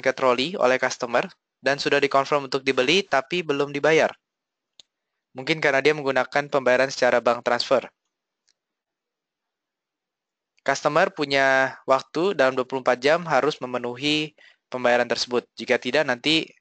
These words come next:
ordernya dibatalkan dari pihak, dari pihak Lazada. Kemudian, setelah customer bayar,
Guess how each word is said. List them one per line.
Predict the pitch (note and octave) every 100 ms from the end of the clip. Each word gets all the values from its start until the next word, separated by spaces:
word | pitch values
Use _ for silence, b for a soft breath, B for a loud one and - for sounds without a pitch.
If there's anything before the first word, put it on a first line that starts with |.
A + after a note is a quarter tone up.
| _ _ -
ordernya | A#2 B2 B2 C#3+
dibatalkan | C3+ A2+ A#2 A2+ - C3+ C#3
dari | A#2+ A2+
pihak, | - A#2+ A2+ _ - - B B B B -
dari | A2+
pihak | A2+ A#2 A2
Lazada. | A2 B2+ A#2 F#2+ - _ _ _ _ _ _ _ _ _ _ _ _ _ _ _ b b b b
Kemudian, | - C3 C#3 C3 C#3+ F3 G#3 G#3 _ _ _ _ _ _ _ _ -
setelah | - C3 C#3
customer | C#3+ - C#3+ C#3
bayar, | C3 B2 D#3